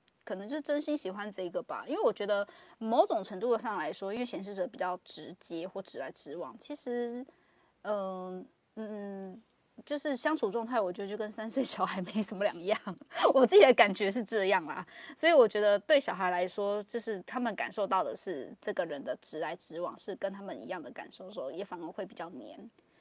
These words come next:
但是见仁见智啊，因为我觉得小孩有时候对于能量场这件事情其实是最敏锐的。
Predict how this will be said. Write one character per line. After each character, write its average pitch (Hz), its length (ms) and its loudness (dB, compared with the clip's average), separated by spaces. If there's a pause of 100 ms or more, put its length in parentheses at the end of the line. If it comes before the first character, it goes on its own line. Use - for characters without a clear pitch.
(160)
但 359 160 0
是 277 280 4 (460)
见 320 180 2
仁 202 140 0
见 214 200 -2
智 208 200 -2
啊， 156 140 -2
因 240 100 -4
为 294 60 2
我 208 80 2
觉 180 160 -4
得 170 240 -4 (920)
小 - 180 -2
孩 208 160 4
有 202 140 2
时 208 100 0
候 254 140 4
对 240 200 4
于 202 60 -2 (300)
能 220 180 -4
量 262 140 2
场 190 160 -4
这 185 60 -6
件 202 100 -4
事 214 100 -4
情 180 140 -8
其 - 160 -10
实 180 140 -10
是 190 440 -4 (200)
最 240 140 0
敏 180 220 -6
锐 185 220 -2
的。 - 180 -14